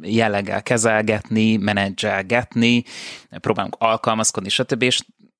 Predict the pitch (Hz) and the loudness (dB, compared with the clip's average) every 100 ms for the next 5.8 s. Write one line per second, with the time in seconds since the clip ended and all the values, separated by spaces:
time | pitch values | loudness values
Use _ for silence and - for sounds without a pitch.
0 | _ - - 147 - 151 107 - 117 101 | _ -16 -6 -6 -2 0 0 0 0 0
1 | 95 101 110 107 - 135 135 127 123 - | -2 -4 -4 -4 -2 0 2 2 0 0
2 | 160 139 - 156 143 117 113 107 107 - | 0 0 0 2 2 2 2 0 -2 -2
3 | 107 107 117 104 104 98 104 101 98 - | -2 0 -4 -2 -4 -4 -6 -4 -4 -2
4 | 98 101 98 98 101 101 - - 107 113 | -2 -2 -2 -2 -4 -4 -8 -8 -2 2
5 | 120 127 139 143 143 135 139 - | 2 2 2 2 2 0 0 -4